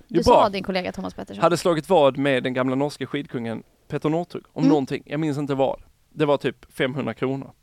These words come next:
Speaker 2: var en
Speaker 1: Mm.
Speaker 2: ganska substantiell summa pengar. Eh, Thomas vinner vadet. Så när han går fram till Petter nästa gång säger jag så här, "Ja, men ge mig mina femhundra kronor." Så kommer svaret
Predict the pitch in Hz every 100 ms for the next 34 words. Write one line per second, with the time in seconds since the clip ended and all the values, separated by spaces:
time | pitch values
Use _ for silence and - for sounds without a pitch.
0 | _ - 202 247 202 202 - - 175 -
1 | 156 165 202 196 214 165 - 131 - -
2 | _ _ _ _ _ - _ _ _ -
3 | 127 120 120 - - 202 170 160 208 165
4 | 131 160 226 - - - - _ - 139
5 | 143 151 185 143 - 180 175 151 156 -
6 | 143 131 - 131 135 123 - 120 - 165
7 | 160 160 - 160 143 135 135 - 143 135
8 | 131 156 165 - - 139 165 139 - 139